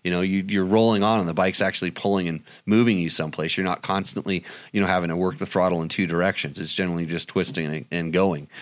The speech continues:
And, uh, and then the other good thing about that is having ridden it in stock, and when you modify these things, try to do one thing at a time.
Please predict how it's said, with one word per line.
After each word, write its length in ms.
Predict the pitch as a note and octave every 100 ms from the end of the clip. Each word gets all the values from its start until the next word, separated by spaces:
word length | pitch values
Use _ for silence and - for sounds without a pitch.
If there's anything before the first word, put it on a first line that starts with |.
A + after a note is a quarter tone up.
| - - - -
And, 340 | G2 G2+ G2 F#2
uh, 240 | F#2+ F2 - - _ _ _ -
and 160 | A2+
then 140 | A#2 A2+
the 180 | G#2+ G#2+
other 200 | D3+ F3
good 180 | C#3 A#2+
thing 120 | G#2
about 240 | F2+ F2
that 160 | G2 G2
is 100 | F#2+
having 460 | - - F3 G3+ A2+
ridden 320 | F#2+ F2+ E2+
it 120 | -
in 180 | F2 E2+
stock, 340 | - F2 F#2+
and 180 | G#2+ G2+
when 180 | - D#3+
you 80 | D#3+
modify 420 | G#2 G2+ G#2+ G2+
these 160 | G2+ F#2+
things, 180 | G#2+ G2
try 200 | - D3+
to 60 | D#3+
do 140 | B2
one 300 | F2+ F#2 G2
thing 220 | - F#2+
at 60 | E2
a 60 |
time. 400 | - D#2+ E2+ B2